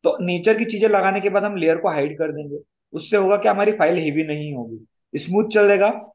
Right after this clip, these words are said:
हम ज्यादा काम अच्छे से कर पाएंगे। और जब हम render लेने वाले होंगे तो render में ही मैं आपको सिखाऊंगा कैसे आपको layer को वापस से हाइड unhide करना है, बार बार आपको build mode में नहीं आना पड़ेगा।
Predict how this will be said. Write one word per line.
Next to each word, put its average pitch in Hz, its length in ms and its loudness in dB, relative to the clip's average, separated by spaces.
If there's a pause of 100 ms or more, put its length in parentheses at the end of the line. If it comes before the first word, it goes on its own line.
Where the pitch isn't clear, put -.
हम 175 140 -2
ज्यादा 160 280 2
काम 165 280 2
अच्छे 151 220 -8
से 147 100 -10
कर 135 160 -4
पाएंगे। 113 380 -8 (320)
और 151 100 0
जब 175 160 4
हम 202 140 2
render 156 320 2
लेने 196 240 0
वाले 185 240 4
होंगे 180 280 -2
तो - 580 -6
render 160 360 2
में 196 140 -4
ही 202 60 -4
मैं 202 120 -4
आपको 196 180 -4
सिखाऊंगा 175 440 -2
कैसे 170 300 -4
आपको 196 440 -4 (260)
layer 165 260 0
को 196 160 -2
वापस 160 340 -2
से 190 60 -4
हाइड 151 280 -4
unhide 156 320 -8
करना 139 240 -6
है, 139 80 -6
बार 139 180 0
बार 170 160 0
आपको 170 240 -4
build 165 300 -8
mode 160 200 -8
में 180 60 -10
नहीं 147 240 -8
आना 131 140 -4
पड़ेगा। 120 380 -6